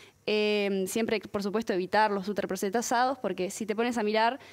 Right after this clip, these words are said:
hay veces que la diferencia de precios no es tanta con otras cosas que no tienen estos octógonos, que, que justamente están para prevenirnos de que esto no es, no es saludable. Pero, por supuesto, siempre lo mejor es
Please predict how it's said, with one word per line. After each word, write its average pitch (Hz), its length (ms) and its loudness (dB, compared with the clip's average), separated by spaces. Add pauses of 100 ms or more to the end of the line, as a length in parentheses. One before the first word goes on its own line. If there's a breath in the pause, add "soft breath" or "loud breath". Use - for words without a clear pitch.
(220 loud breath)
hay 214 120 2
veces 214 280 0
que 202 120 -2
la 196 100 4
diferencia 196 280 -2
de 196 60 0
precios 202 200 0
no 202 100 2
es 196 100 -4
tanta 208 320 0
con 190 120 0
otras 185 200 -6
cosas 202 240 -6
que 190 100 -2
no 196 140 2
tienen 208 240 2
estos 190 520 -2 (280 soft breath)
octógonos, 208 960 0 (100)
que, 185 580 -2
que 190 140 -6
justamente 208 380 -2
están 202 240 0
para 185 240 0
prevenirnos 196 580 2
de 175 140 -4
que 170 240 -6 (120)
esto 180 520 -2
no 196 160 2
es, 202 80 0
no 202 240 -2
es 202 80 -2
saludable. 220 600 2 (400 loud breath)
Pero, 214 600 4 (120)
por 202 140 -2
supuesto, 220 640 2 (140)
siempre 208 260 0
lo 208 80 4
mejor 220 300 2
es 233 240 0